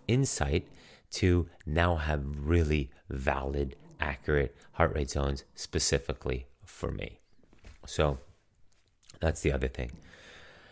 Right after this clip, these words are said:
You have to walk in zone two, yes. It has nothing to do, well, it has something to do with your heart being weak and aerobic-wise,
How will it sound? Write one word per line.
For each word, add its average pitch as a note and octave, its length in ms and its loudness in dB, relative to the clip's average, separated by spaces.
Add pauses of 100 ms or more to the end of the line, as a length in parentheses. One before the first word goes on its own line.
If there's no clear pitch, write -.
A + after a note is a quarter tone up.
(340)
You F#2+ 160 6
have A#2 120 2
to A#2+ 80 0
walk G#2 380 -2 (160)
in E2+ 180 2
zone E2+ 280 4
two, D#2+ 240 0
yes. D2 500 -2
It - 160 -4
has G2+ 240 -4
nothing C#3+ 380 -2
to F#2+ 80 2
do, F2 240 2
well, D#2+ 240 2
it D2 60 -2
has F#2+ 180 0
something C#2+ 440 -2
to - 80 -8
do C2+ 180 -6
with C#2 200 -6
your C2+ 100 -6
heart - 280 -2
being C#2 240 -2
weak C#2+ 260 -2
and C2+ 100 -6
aerobic-wise, C#2+ 640 -2